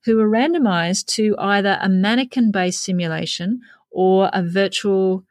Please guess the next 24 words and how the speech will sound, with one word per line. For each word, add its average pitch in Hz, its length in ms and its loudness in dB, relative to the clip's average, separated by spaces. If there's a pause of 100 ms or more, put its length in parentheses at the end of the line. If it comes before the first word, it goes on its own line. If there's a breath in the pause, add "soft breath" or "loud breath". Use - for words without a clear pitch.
(240)
uh, 175 380 0
simulation 175 720 -2
using 170 320 -4
a 160 80 -8
computer. 165 680 -4 (760 loud breath)
Uh, 180 140 2
they 180 320 2
both 233 560 0
did 208 180 2
the 196 80 2
same 196 460 0
scenario. 180 580 0
So - 160 -6
this 180 200 -4
was 180 240 -4
a 175 260 -4
patient 175 460 -4
with 175 180 -4
exacerbation 170 680 -2
of 160 100 -6
C - 180 -2
O 165 120 0
P 165 200 -2
D. 165 300 0